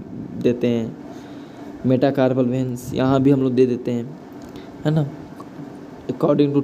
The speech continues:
term and condition of patients as per requirement, है ना। Type of आईवी inter-, अ, administration, जैसे कि कोई भी सॉल्यूशन बोतल मुझे ड्रिप चढ़ाना हो, है ना, Infusion blood चढ़ाना हो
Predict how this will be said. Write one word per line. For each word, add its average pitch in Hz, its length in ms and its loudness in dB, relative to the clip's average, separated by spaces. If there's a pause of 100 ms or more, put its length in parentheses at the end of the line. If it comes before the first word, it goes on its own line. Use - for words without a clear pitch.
term 135 200 4
and 131 220 0
condition 127 420 2
of 131 220 2
patients 120 600 -4 (400)
as 123 180 4
per 127 180 4
requirement, 120 800 0 (280)
है 135 60 2
ना। 151 160 2 (1000)
Type 147 280 4
of - 100 -4
आईवी 135 400 2 (280)
inter-, 131 300 2 (280)
अ, 127 60 2 (720)
administration, 131 680 2
जैसे 120 220 2
कि 117 280 2 (1040)
कोई 135 140 8
भी 131 80 8
सॉल्यूशन 123 460 2
बोतल 120 300 2
मुझे 123 400 4 (100)
ड्रिप 127 240 4
चढ़ाना 117 420 2
हो, 117 180 -2 (280)
है 131 80 2
ना, 143 180 2 (640)
Infusion 127 640 6
blood 123 260 6
चढ़ाना 123 520 4
हो 113 240 0